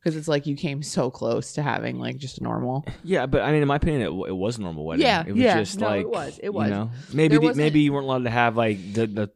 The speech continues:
Speaker 2: the total number of people that you originally wanted.
Speaker 1: Yeah.
Speaker 2: But other than, I mean, uh, and other than just the fact that you had to wear a mask to go to the bathroom and maybe to go to the bar, like, that was,
Speaker 1: Yeah.
Speaker 2: that was
Speaker 1: It
Speaker 2: really
Speaker 1: wasn't
Speaker 2: it.
Speaker 1: too, too restrictive, but still, I'd be like, "Okay, I missed it by a week, really?"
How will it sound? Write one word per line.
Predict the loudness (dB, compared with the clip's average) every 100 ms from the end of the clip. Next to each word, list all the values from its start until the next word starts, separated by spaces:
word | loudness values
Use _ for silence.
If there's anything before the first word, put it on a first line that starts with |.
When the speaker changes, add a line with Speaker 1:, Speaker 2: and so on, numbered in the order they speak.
| -8
Speaker 2:
the | -8
total | -8 2 2 4
number | 0 -2
of |
people | -2 -4 -2
that | -2
you | -2
originally | -4 -4 -4
wanted. | -2 -2 -2 -4 -6 _ _
Speaker 1:
Yeah. | -2 -2 -2 0
Speaker 2:
But | 2
other | 4
than, | 2 0
I | 0
mean, | 2 2
uh, | 0 -2 -2
and | -2
other | 0 2
than | 2 0
just | -4 -6
the | -4
fact | -4 -2
that | -2
you | 0
had | 0
to | 2
wear | 2
a | 2
mask | 0 -2
to | -2
go |
to | -2
the | 0
bathroom | -2 -2 -4 -4
and | -4 -4 -2
maybe | -2
to | -2
go | -2
to |
the | -4
bar, | -4 -2 0 0
like, | -4 -4
that | -4 -2
was, | -2 0
Speaker 1:
Yeah. | 0 0 -4
Speaker 2:
that | -4
was | -2
Speaker 1:
It |
Speaker 2:
really | 2
Speaker 1:
wasn't | 2 0 -2
Speaker 2:
it. | -2
Speaker 1:
too, | -2 -2
too | 0 0 2
restrictive, | -2 -4 -8 -4 -2 -2 -2
but | -2 0 -2 -4 -14
still, | -6 -4 -2 -2
I'd | -4
be | -4
like, | -6 -6 -8
"Okay, | -8 -8 -10 -8
I |
missed | -6 -6 -6
it | -6
by | -6
a | -6
week, | -4 -4 -4 -4
really?" | -2 0 0 -2